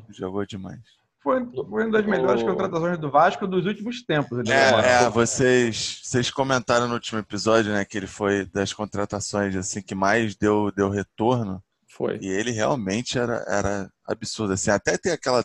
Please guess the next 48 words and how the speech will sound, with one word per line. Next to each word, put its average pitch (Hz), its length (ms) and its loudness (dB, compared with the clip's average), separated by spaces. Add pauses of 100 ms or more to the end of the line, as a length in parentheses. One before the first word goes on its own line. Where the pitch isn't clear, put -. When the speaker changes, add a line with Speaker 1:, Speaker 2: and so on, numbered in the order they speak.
(120)
Speaker 1:
treta 104 320 0
lá 101 140 2
do, 98 260 -4
do 95 100 -10
Fluminense, 98 560 -8
ele 95 140 -6
voltar, 95 500 -4 (340)
Speaker 3:
Uhum. 117 360 -6
Speaker 1:
é, - 60 -14 (120)
Speaker 2:
É. 95 140 0
Speaker 1:
realmente 104 640 0
ele, 104 240 0
ele 101 120 -4
jogou 104 280 -2
demais 101 380 -4
no 98 80 -10
Speaker 3:
Ele - 100 -20
Speaker 1:
começo - 220 -4
Speaker 3:
jogou 107 160 0
Speaker 1:
dele 95 100 -2
no 95 80 -4
Speaker 3:
demais. 90 160 -8
Speaker 1:
Vasco. 95 140 -2
Speaker 3:
Eu 110 40 4
tava 117 200 4
vendo 123 260 -2
hoje 110 260 -2
um, 107 120 -4
Speaker 2:
Jogou 117 220 -4
Speaker 3:
um - 20 -2
Speaker 2:
demais, 151 400 0
Speaker 3:
gols 113 160 0
Speaker 2:
é. - 20 -6
Speaker 3:
dele 120 340 4
e, - 720 -6
nossa, - 300 -4
ele 101 140 -8
tava, 113 560 2
ele 113 120 -6
finalizava 127 540 0
Speaker 1:
Tem 110 160 4
Speaker 3:
muito 113 80 6
Speaker 1:
um - 20 2
contra 139 220 4
Speaker 3:
bem. - 60 2
Speaker 1:
o - 100 4
Flamengo, 107 560 4
né? 107 260 2